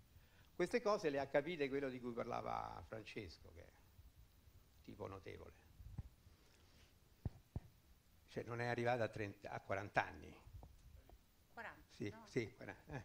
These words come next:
Speaker 2: L'ha fatto.
Speaker 1: Eh? Eh? Non è arrivato,
Speaker 2: No.
Speaker 1: se mi pare. <laughs> Se faccio bene i
Speaker 2: Ah, beh,
Speaker 1: conti,
Speaker 2: certo,
Speaker 1: io,
Speaker 2: ventuno.
Speaker 1: numeri e geometria, io so per la geometria, però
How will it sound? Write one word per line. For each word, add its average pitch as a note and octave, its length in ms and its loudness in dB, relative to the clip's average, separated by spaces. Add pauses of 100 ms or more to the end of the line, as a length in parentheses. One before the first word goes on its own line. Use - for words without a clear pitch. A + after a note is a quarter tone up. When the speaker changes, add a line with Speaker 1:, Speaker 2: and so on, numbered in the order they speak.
Speaker 2:
L'ha A2+ 100 -10
fatto. - 380 -10 (460)
Speaker 1:
Eh? C#3+ 120 -2 (1700)
Eh? F3+ 420 4 (720)
Non B2 160 -2
è G#3 60 0
arrivato, B2 460 0
Speaker 2:
No. G#2 140 -2
Speaker 1:
se - 120 -6
mi C#3+ 140 4
pare. D3 320 -2 (180)
<laughs> - 800 -2 (220)
Se D#3+ 120 -4
faccio F3+ 360 8
bene F#3 220 6
i F3 40 6
Speaker 2:
Ah, - 20 4
beh, F#3 60 10
Speaker 1:
conti, E3 200 8
Speaker 2:
certo, E3 400 -2
Speaker 1:
io, D#3+ 80 2
Speaker 2:
ventuno. D#3 240 2
Speaker 1:
numeri F3+ 240 6
e E3 80 2
geometria, E3 680 2 (560)
io D#3+ 120 6
so D3 160 8
per - 140 6
la D3+ 80 10
geometria, E3 320 0
però A#2 200 -8